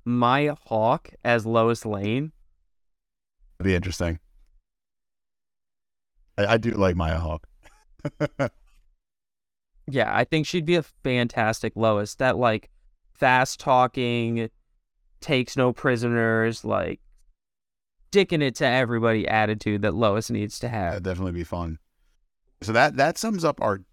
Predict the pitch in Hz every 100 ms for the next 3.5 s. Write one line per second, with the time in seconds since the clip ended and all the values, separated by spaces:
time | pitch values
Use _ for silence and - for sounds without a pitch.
0 | _ - 135 131 - 131 131 - 101 92
1 | 95 90 98 90 107 143 185 208 156 139
2 | 127 117 113 101 98 101 98 - 95 92
3 | 98 90 - 87